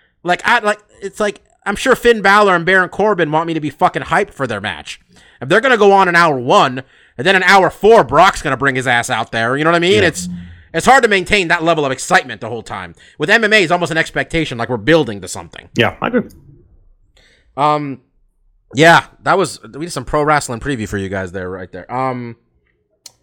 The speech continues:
Speaker 1: we're, uh, we're gonna be back next week. Um, I mentioned we're gonna talk about that sweet Gaethje card. Um,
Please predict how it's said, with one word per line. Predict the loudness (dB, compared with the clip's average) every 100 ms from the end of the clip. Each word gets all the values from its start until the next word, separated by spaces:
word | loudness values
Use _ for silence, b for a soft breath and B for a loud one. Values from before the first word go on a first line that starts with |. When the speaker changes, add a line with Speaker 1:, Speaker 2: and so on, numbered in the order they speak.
| _ _ _ _ _ _ _ _ _ _ -2
Speaker 1:
we're, | 4 4 6
uh, | 4 4 4 2
we're | -2
gonna |
be | -2
back | 0 0
next | -2 -6 -6
week. | -4 -4 -6 -6
Um, | -2 -2 -2
I | -4
mentioned | -4 -4 -4
we're |
gonna | -4
talk | -2 -2 0
about | -2 -4
that | -8
sweet | -6 -8 -6
Gaethje | -6 -6 -8 -6
card. | -2 0 0 -2
Um, | -4 -6 -4 -4 -6 -10